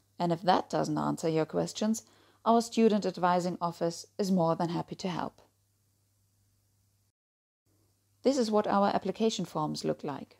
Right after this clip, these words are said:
Here we're looking at the form for the Orchestral Instruments Bachelor, for example. If you opened it with Adobe Reader, you can simply tick the boxes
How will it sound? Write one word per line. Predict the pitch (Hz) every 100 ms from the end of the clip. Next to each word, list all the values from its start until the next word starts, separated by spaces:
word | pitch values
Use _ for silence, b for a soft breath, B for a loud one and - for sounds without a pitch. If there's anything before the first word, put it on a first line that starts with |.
| _ _ _ _ _ _ _ _ _ _ _ _ _ _ _ _ _ _
Here | 214 247
we're | 208
looking | 170 165 170 160
at | -
the |
form | - 165 165
for | - 190
the | 190 -
Orchestral | 165 175 180 - 190 180
Instruments | - 170 - 175 185
Bachelor, | 202 202 - 127 131 -
for | - 147
example. | - - - - - _ _ _ _ _ _ _ _ _ _ _ _ _ _ _ _ _
If | - 190
you | 202
opened | - - 254
it | 240 233
with | 208 208 214
Adobe | 208 190 185
Reader, | 180 151 -
you | 147
can | - 175 175
simply | - - 254 262 240
tick | 240 247 214 -
the |
boxes | 175 165 - 226 247 - -